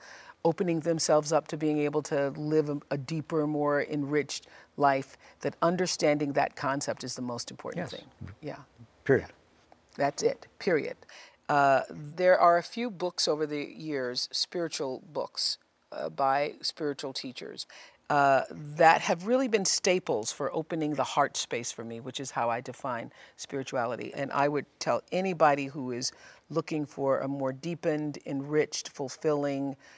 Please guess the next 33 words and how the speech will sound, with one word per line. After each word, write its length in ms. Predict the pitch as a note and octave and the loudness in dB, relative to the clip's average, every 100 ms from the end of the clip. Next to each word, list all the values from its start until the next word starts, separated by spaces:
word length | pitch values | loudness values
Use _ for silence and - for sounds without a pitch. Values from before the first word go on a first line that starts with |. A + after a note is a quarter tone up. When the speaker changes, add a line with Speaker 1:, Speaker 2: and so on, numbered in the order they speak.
| - - - | -20 -20 -10
Speaker 1:
uh, 420 | - G#2 D2 C#2 - | -6 -4 -4 -6 -2
life 520 | D3 D3+ E3 - - _ _ - | 2 4 2 -6 -20 _ _ -10
and 160 | C#3 C#3 | -6 -4
looking 380 | D#3 - D#3+ D3 | -4 -4 -6 -4
to 500 | - C3+ C3 C3+ C3+ - _ | -2 0 0 -2 -6 -16 _
change 400 | - E3+ D3+ D3+ | -2 0 0 -4
your 100 | D3 | -6
perception 1040 | - D3 - - - D#3+ - - E3 D#3 D#3+ | -8 -4 -2 0 2 0 0 -6 -4 -4 -6
of 440 | - C#3 C#3+ - _ _ _ _ _ | -2 -4 -4 -18 _ _ _ _ _
who 200 | - E3+ | -8 -6
you 220 | D#3+ D3 | -2 2
are 440 | C#3 C#3+ E3 F#3 _ _ _ | 6 6 4 0 _ _ _
and 220 | C#3 C3+ C#3 | -4 -2 -4
looking 280 | D3 E3 | -6 -8
for 480 | D3 - D3 C#3+ C#3 _ _ | -10 -4 2 2 2 _ _
miracles 560 | D#3 D#3 D#3+ D#3 D#3+ - | -4 2 2 2 -2 -2
to 80 | C#3+ | -6
occur 260 | - C#3+ | -4 -4
regularly, 480 | C#3 C3+ C#3 C#3 C3+ - - - _ _ | -2 -2 -2 -6 -8 -10 -20 -20 _ _
this 300 | E3 E3+ E3+ - | -2 0 0 -2
is, 140 | D3 | -8
this 240 | D3 D#3 D#3+ | -6 -6 -6
is 100 | C#3+ | -8
the 80 | C3+ | -8
gift. 360 | C3 A2 - - | -6 -6 -6 -6
I've 120 | F3+ | 0
given 220 | A3 G3 | 2 2
it 100 | D#3+ | -2
to 100 | - | -4
everybody, 460 | C3 A#2 G2+ F2 - | -6 -6 -8 -10 -12
so. 300 | - - - _ | -10 -10 -10 _
Speaker 2:
Thank 260 | - A2+ | -12 -12
you. 80 | - | -12